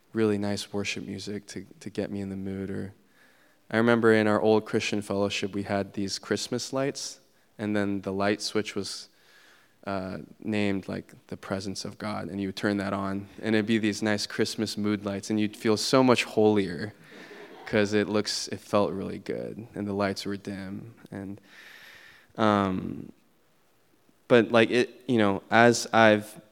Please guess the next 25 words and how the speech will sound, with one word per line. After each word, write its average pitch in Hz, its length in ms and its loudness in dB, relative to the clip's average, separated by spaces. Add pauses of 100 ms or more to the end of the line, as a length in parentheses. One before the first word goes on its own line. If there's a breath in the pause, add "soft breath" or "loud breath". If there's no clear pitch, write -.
(120)
been 107 360 4
at 98 240 -6
this 113 220 2
church, 98 400 -2
and 95 240 -4 (160)
all 107 180 4
you 104 140 4
guys 101 260 2
are 98 80 0
so 101 640 0 (140)
amazing, 98 880 -2
and 98 120 -4
I 101 60 -2
s-, - 180 -8
I 101 100 -2
get 104 200 2
so 110 200 4
challenged 98 720 -2
by 104 140 -4
every 98 240 -2
single 101 320 -10
one 101 180 -6
of 98 160 -8
you 101 140 -4
guys, 101 520 -6